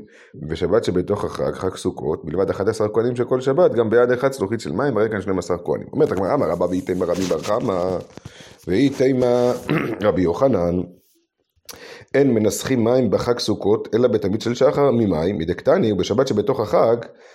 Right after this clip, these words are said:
זה בעצם הסיפא של המשנה שלנו,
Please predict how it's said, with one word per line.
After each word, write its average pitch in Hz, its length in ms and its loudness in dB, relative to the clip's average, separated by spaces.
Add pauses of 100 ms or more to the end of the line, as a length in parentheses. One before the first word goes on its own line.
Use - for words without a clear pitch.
(260)
זה 76 60 -4
בעצם 110 280 2
הסיפא 127 460 2
של 92 200 0
המשנה 110 360 0
שלנו, 135 600 2